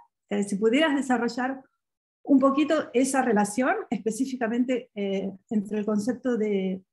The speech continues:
de inconsciente tectónico y el concepto de realidad ficción de Ludmer.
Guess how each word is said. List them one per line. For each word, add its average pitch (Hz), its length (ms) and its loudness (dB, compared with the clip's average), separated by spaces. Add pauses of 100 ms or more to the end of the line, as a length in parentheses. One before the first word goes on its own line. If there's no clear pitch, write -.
(140)
de 214 80 2
inconsciente 214 480 0
tectónico 208 800 -2
y 277 460 0
el 202 440 2
concepto 214 420 -2
de 220 80 2
realidad 208 380 0
ficción 220 320 -4
de 247 80 4
Ludmer. 240 520 2